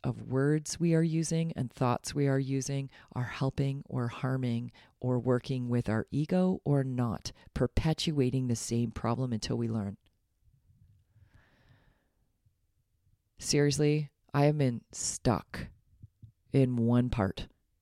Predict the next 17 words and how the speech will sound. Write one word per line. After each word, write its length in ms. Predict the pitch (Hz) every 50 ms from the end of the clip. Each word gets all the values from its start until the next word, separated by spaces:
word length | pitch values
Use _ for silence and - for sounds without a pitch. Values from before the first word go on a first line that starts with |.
| _ _ _ _
one 580 | - 127 123 127 135 143 151 160 165 170 170 170 - _ _ _
section 600 | - - - 120 - - - 98 98 104 110 - _ _ _ _
of 160 | 135 123 95
ego, 380 | 104 123 113 117 101 - - - _ - - - - - -
not 320 | 143 139 147 156 170 170 -
understanding. 680 | - 147 139 135 123 - - 120 120 117 113 104 - - - - - - -
I 140 | 156 190 214
asked 320 | 190 165 160 165 160 -
for 100 | - 139
something 440 | 127 - - 135 123 - 131 123 123
really 300 | 120 135 135 131 127 123
interesting 440 | 120 117 - 117 - - 120 110 117
and 100 | 117 117
I 60 | 117
manifest 480 | 120 127 127 135 131 - - 117 113 -
something 360 | - 117 110 - 117 110 110
in 160 | - 110 117